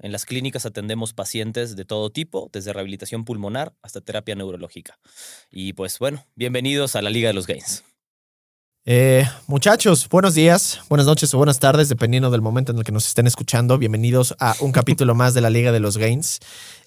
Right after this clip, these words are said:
Speaker 2: Eh, y el día de hoy queremos que Martín expresamente nos explique o qué opina acerca de la prostitución de términos de la nutrición, entrenamiento y fisioterapia también, porque yo, yo tengo una teoría y era lo,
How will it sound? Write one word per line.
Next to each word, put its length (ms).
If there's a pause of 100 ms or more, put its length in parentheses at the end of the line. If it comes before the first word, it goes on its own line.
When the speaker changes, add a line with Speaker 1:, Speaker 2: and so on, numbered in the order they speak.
Speaker 2:
Eh, 380
y 80
el 100
día 160
de 80
hoy 160
queremos 400
que 100
Martín 360
expresamente 720
nos 360
explique 600
o 100
qué 140
opina 260
acerca 400
de 80
la 400 (220)
prostitución 760 (840)
de 160
términos 720
de 100
la 100
nutrición, 600 (140)
entrenamiento 840
y 400 (460)
fisioterapia 640
también, 300
porque 420
yo, 300
yo 180
tengo 220
una 160
teoría 420
y 120
era 120
lo, 100